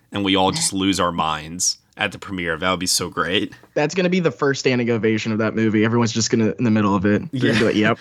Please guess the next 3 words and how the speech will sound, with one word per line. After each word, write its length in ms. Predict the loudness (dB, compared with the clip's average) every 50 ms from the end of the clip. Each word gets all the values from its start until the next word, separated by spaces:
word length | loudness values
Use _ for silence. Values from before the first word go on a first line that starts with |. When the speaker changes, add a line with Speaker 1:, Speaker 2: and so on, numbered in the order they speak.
| -6 -16 -20 -20 -20 -18 -10 -4 0
Speaker 2:
"Yep." 160 | 0 0 0 -2 -6 -14
Speaker 1:
<laughs> 0 | _ _ _ _ _ _ _ _ _ _ _ _ _ -20 -20 -20 -18 -16 -16 -16 -18 _ _ _ _ _ _ _ _ _ _ _ _ _ _ _ _ _ _ -8
Okay. 760 | -8 -4 -2 0 2 2 2 2 2 0 0 -2 -6 -10